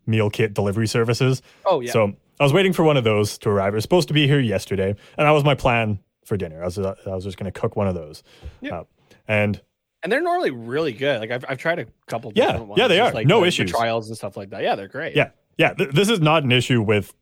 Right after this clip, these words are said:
Speaker 1: the food delivery service, and I'm
Speaker 2: Mm.
Speaker 1: not gonna say their name because
Speaker 2: Yeah.
Speaker 1: they're not paying us. So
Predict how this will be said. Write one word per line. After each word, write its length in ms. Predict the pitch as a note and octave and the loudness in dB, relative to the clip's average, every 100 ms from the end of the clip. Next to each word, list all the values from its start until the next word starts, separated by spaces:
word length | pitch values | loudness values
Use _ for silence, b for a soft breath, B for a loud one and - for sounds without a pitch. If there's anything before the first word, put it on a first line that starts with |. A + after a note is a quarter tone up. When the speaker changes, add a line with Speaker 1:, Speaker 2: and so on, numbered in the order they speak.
| - | -18
Speaker 1:
the 60 | |
food 360 | G#2 - G#2 F#2 _ _ _ _ | -12 -8 -8 -8 _ _ _ _
delivery 320 | G#2 F#2+ F2 | -6 -6 -6
service, 300 | - E2+ E2+ - | -12 -12 -10 0
and 100 | C3+ | 2
I'm 100 | D3 | 4
Speaker 2:
Mm. 20 | |
Speaker 1:
not 160 | D3+ | 2
gonna 280 | C#3+ C3 A2+ F#2+ - A#2+ | 2 0 0 -4 -10 -10
say 280 | A2 B2 G#2 | -4 -2 0
their 140 | F#2+ | 0
name 240 | F#2+ F2 | -2 -4
because 260 | E2+ F#2+ G2 | -6 -4 -4
Speaker 2:
Yeah. 80 | - | -2
Speaker 1:
they're 140 | F#2+ | -2
not 160 | F#2 E2+ | -4 -4
paying 260 | G2 F2 | -4 -4
us. 220 | E2+ E2 - | -8 -10 -12
So 320 | - F2+ D#2+ | -8 -6 -4